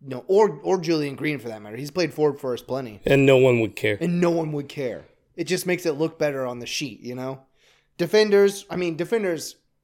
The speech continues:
Speaker 1: <clears throat> we've, we're pretty set on defenders. We've got a good back line, uh, aside from right back, right?
Speaker 2: Left back.
Speaker 1: Left back. I always get it mixed up. John
Speaker 2: Not a
Speaker 1: Brooks,
Speaker 2: true, not a
Speaker 1: Reggie
Speaker 2: true
Speaker 1: Cannon,
Speaker 2: fan.
Speaker 1: Cameron,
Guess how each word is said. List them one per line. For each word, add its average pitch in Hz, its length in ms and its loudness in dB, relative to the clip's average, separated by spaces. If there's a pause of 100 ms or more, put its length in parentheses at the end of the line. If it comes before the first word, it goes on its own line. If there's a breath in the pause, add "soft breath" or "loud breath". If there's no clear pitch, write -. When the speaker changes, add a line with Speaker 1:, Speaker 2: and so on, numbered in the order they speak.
(220)
Speaker 1:
<clears throat> 202 500 -8
we've, 262 240 -2
we're 247 120 -2
pretty 247 200 -2
set 165 220 -2
on 139 80 -6
defenders. 95 460 -12
We've 165 120 -6
got 180 140 2
a 143 60 -4
good 135 260 -4
back 123 240 -6
line, 104 340 -8 (480)
uh, 139 160 -6
aside 131 380 -4
from 117 360 -10 (1000)
right 165 200 -8
back, 220 300 -10 (1040)
right? 160 240 -10 (100)
Speaker 2:
Left 127 240 0
back. 113 460 0
Speaker 1:
Left 160 240 -4
back. 190 260 -4
I 139 80 -12
always 156 320 -6
get 110 140 -12
it 104 80 -16
mixed 101 340 -18
up. 98 220 -16 (460 soft breath)
John 190 160 4
Speaker 2:
Not 147 140 8
a - 40 6
Speaker 1:
Brooks, 190 240 4
Speaker 2:
true, 170 120 0
not 139 80 8
a - 40 6
Speaker 1:
Reggie 127 100 0
Speaker 2:
true 143 100 0
Speaker 1:
Cannon, 139 340 4
Speaker 2:
fan. - 120 -16
Speaker 1:
Cameron, 180 360 -4